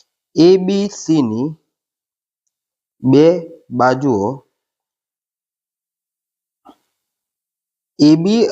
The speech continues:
અને બી, એ બી અને એ સી એ વર્તુળના વ્યાસ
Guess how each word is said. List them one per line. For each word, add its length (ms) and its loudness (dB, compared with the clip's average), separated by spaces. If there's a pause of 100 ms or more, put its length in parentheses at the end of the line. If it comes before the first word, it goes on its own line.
અને 300 2
બી, 240 -2 (300)
એ 160 0
બી 260 -2 (160)
અને 280 0 (240)
એ 160 2
સી 280 -10 (920)
એ 160 2 (3000)
વર્તુળના 920 0 (1300)
વ્યાસ 440 -4